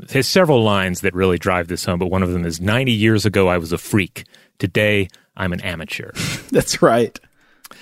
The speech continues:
Speaker 1: Um, and, and there's, yeah, there's so much to love in this. Some of the little things, like when he turns on the T V, he's, like, he's clearly at ease in this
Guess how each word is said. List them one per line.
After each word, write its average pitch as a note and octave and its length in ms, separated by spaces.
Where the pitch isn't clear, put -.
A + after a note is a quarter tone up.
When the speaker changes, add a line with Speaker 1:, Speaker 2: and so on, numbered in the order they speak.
Speaker 1:
Um, F2+ 500
and, C#3 200
and C#3 80
there's, C3+ 200
yeah, C3+ 140
there's G#2+ 140
so G3 100
much E3+ 160
to A#2 80
love G#2+ 200
in G#2+ 60
this. G2+ 100
Some E3+ 140
of D#3 60
the A#2+ 80
little A#2 240
things, F#2 320
like G2+ 120
when G#2+ 100
he G2+ 60
turns A#2+ 280
on A2 80
the G2 80
T A2 260
V, A#2 340
he's, G#2+ 360
like, A#2+ 160
he's A2+ 180
clearly F3 480
at A#2+ 240
ease D3 400
in B2+ 120
this A2+ 280